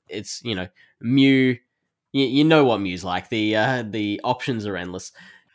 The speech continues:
Tyrunt. Tyrunt is, uh, w-, one that I would really like to run as well, but for that one, I, I don't personally have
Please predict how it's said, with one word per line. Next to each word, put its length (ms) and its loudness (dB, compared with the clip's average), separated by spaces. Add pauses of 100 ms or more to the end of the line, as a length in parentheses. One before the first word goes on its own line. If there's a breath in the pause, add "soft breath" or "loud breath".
(160 loud breath)
Tyrunt. 680 2
Tyrunt 540 4
is, 300 -4
uh, 220 2
w-, 300 -10
one 280 -4
that 120 -2
I 80 2
would 180 -4
really 300 -4
like 260 -4
to 580 -6 (100)
run 540 -4
as 180 -10
well, 220 -4
but 400 -2
for 140 -8
that 160 0
one, 140 -2
I, 200 -2
I 140 -2
don't 200 -8
personally 360 -8
have 340 -10